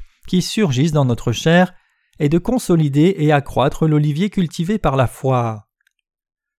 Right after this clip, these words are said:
Si vous et moi suivons seulement la convoitise de notre propre chair,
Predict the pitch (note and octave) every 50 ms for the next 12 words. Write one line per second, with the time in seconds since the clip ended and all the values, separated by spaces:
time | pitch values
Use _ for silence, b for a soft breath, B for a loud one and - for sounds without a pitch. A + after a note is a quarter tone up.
0 | _ - - - B2 G#2 A#2 A2+ G#2+ A#2 A#2+ B2+ C#3+ D#3 D3 - - B2+ A#2 A2
1 | A2 G#2+ - - B2 C3 D#3 D#3+ C#3 A#2 G#2 - B2+ A2+ A2+ A2 G#2+ - - F3
2 | D3+ C3 A2+ G#2+ G2 - - A#2+ - - - D3+ C#3 - - A#2 A2 - - E3
3 | E3+ E3+ D#3 -